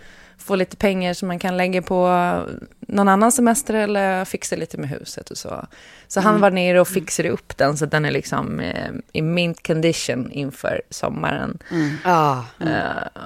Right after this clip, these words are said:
Speaker 1: och alltså, förlåt, men det, det har blivit så jävla dyrt att åka till Gotland och också typ alla avgångar är helt fulla.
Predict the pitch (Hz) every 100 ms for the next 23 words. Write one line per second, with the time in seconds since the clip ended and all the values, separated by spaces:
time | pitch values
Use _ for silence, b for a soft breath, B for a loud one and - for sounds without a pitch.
0 | - 190 - - 147 196 190 185 - 160
1 | 214 170 - 156 156 160 - B B -
2 | 160 156 190 311 - 139 131 196 160 139
3 | 135 139 139 147 147 151 170 - 131 139
4 | - 147 - - 135 - - 143 - -
5 | 160 160 160 - 143 143 147 143 139 135
6 | 139 135 - 135 143 165